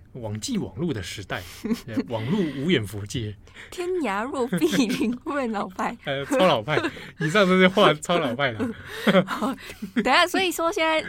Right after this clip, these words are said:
Speaker 2: 冲绳有一个I T园区吗？
Speaker 1: 就是它有I T的振兴产业计划。
Speaker 2: 嗯。
Speaker 1: 哦，那比如说辅助相关公司，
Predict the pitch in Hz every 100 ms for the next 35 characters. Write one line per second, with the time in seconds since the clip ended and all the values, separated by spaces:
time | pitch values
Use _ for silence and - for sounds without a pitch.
0 | - - 294 311 294 190 185 180 170 -
1 | 220 233 226 233 220 170 175 - 226 233
2 | 277 311 - - 180 196 220 143 170 196
3 | 190 180 - 185 135 - 127 - 92 107
4 | - 107 82 92 87 214 202 175 - 101
5 | 123 123 113 117 131 123 127 - - -
6 | 123 101 151 123 104 95 95 113 110 104
7 | 104 101 104 98